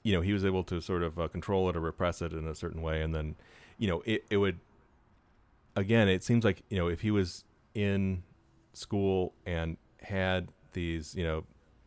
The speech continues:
uh, s-, this falling out, these stressors or whatever, like, all this thing, it made him retreat back into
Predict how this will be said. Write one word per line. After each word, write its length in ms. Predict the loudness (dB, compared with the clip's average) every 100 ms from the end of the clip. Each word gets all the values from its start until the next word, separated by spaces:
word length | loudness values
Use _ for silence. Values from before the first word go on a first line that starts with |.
| _ -10
uh, 200 | -8 -10
s-, 160 | -14 -20 _ _ _ -20 -20 -20 -20 _ _
this 120 | -8
falling 280 | 2 4 6
out, 180 | 4 2
these 200 | -2 -4
stressors 500 | 0 2 4 2 2
or 60 | 2
whatever, 280 | 2 2
like, 160 | 0 2
all 140 | 2
this 180 | 2 0
thing, 180 | -2 -2
it 200 | 0 0
made 180 | 0 0
him 120 | -2
retreat 480 | -4 -2 0 0 0
back 240 | -2 0
into 520 | 0 2 0 0 -2